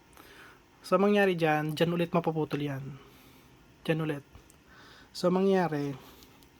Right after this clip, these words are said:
para hindi to maubos, kasi mauubos to, papasok yan. Hanggang sa maubos na yung wire na yan.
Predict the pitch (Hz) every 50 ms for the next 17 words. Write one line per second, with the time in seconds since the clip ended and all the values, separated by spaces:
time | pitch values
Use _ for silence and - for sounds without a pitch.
0 | _ _ - - - - - - - - - - - - - - 175 165 170 175
1 | 180 180 180 180 - 180 175 190 180 196 180 165 156 151 147 - - 160 - 202
2 | 190 185 170 170 180 175 175 175 185 - - 220 196 170 156 - - - - -
3 | - - - - - 175 - 175 165 - - 175 - 185 196 190 175 165 151 147
4 | 139 - - - - - - - - - - - - - - - 170 170 - -
5 | 185 185 185 180 175 170 165 160 156 - - 180 175 175 180 180 180 175 175 175
6 | 175 175 170 165 165 165 156 - - - - - - - - 170 160 160 160 156
7 | 156 160 165 165 160 151 147